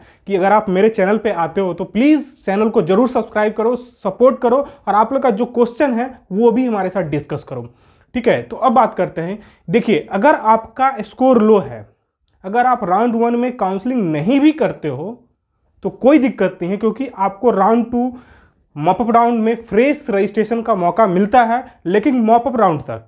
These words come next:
आपको स्ट्रेट राउंड में फ्रेश रजिस्ट्रेशन को लेकर के कोई भी मौका नहीं मिलेगा। तो आपके पास मौका है मॉपअप राउंड तक कि आप फ्रेश रजिस्ट्रेशन कर सकते हो। लेकिन अगर मेरा बात मानो तो आप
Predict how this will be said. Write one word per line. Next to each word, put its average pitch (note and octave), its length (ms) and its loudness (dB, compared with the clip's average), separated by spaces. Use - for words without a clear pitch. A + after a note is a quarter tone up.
आपको F#3+ 300 -4
स्ट्रेट A#3+ 320 2
राउंड A#3 260 2
में C4 240 -4
फ्रेश A#3 300 0
रजिस्ट्रेशन G3 460 -2
को A3 120 -2
लेकर G3+ 340 -2
के F#3+ 540 -6
कोई B3+ 240 2
भी C#4 100 2
मौका G#3+ 300 0
नहीं D3 140 -4
मिलेगा। A#2+ 380 -8
तो A3 60 -6
आपके G#3 260 0
पास C4 360 -2
मौका F#3 320 0
है B3+ 340 -2
मॉपअप G#3 260 -4
राउंड D#3+ 260 2
तक G3+ 340 -4
कि F3+ 80 -4
आप D#3+ 180 -4
फ्रेश F#3 280 -2
रजिस्ट्रेशन D#3 440 -6
कर D#3 220 0
सकते - 320 -10
हो। B2+ 140 -6
लेकिन C4 340 2
अगर C#4+ 220 2
मेरा A#3+ 240 0
बात G3 240 -2
मानो D#3 300 -8
तो D4 60 -2
आप B3+ 500 0